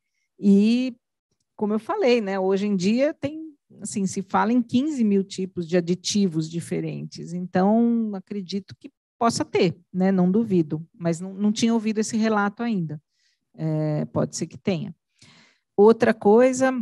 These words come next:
é, a respeito dos cânceres e tal, né? Então, ahn, sim, hoje já tem, é, essa questão de estudo de danos, né, é, e de potencial cancerígeno,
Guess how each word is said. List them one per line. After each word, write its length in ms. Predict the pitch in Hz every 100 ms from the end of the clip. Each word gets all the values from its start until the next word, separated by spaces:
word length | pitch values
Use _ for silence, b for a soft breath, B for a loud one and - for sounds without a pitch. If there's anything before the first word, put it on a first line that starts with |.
| - _ _ _ _ _ - -
é, 280 | 156 160 -
a 60 |
respeito 380 | 170 185 214 214
dos 180 | 190 202
cânceres 640 | - 208 208 180 175 165 165
e 60 |
tal, 280 | - 156 156
né? 160 | 185 196 - b b _
Então, 540 | 220 220 185 170 160 _
ahn, 920 | 185 185 180 175 175 170 170 175 170 165 _ _ _ _ _ -
sim, 440 | - - 226 185
hoje 360 | 180 226 247 247
já 180 | 233 226
tem, 420 | 226 208 196 185
é, 360 | 175 170 170 175
essa 240 | 185 190
questão 520 | 185 190 - 190 175 170
de 120 | 175
estudo 600 | - - 180 160 156 151 -
de 120 | 175
danos, 520 | 180 180 160 151 -
né, 320 | 175 190 185 -
é, 280 | 165 160 156
e 140 | 180 165
de 200 | 170 - _ _ _ _
potencial 600 | 202 208 208 202 196 175
cancerígeno, 960 | 175 190 - 185 180 220 190 175 156